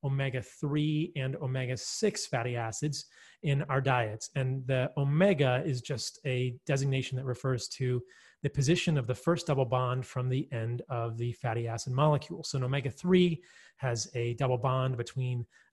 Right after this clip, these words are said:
um, carbons three and four from the end of the molecule, and omega-six between carbons six and seven. It's a little hard to visualize, but I think if people look up, um, the difference between linoleic acid and an omega-three like, um,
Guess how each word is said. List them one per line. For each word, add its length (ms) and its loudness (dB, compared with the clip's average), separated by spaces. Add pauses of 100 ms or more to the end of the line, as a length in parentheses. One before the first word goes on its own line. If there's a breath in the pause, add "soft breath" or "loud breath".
um, 300 -2
carbons 520 0
three 440 2
and 160 -4
four 480 4
from 180 -2
the 100 -2
end 100 0
of 80 0
the 60 2
molecule, 460 -2
and 100 -4
omega-six 540 -2
between 320 -4
carbons 420 -4
six 340 -8
and 140 -6
seven. 400 -2 (400 loud breath)
It's 140 -2
a 40 6
little 160 10
hard 200 6
to 60 6
visualize, 520 4
but 120 -2
I 40 2
think 140 0
if 60 -2
people 400 -2
look 320 4
up, 280 2 (420 soft breath)
um, 280 -2
the 80 -2
difference 260 -4
between 320 -2
linoleic 720 2
acid 460 0 (380 loud breath)
and 320 -2
an 100 -4
omega-three 880 -2
like, 380 -4 (380 soft breath)
um, 400 -4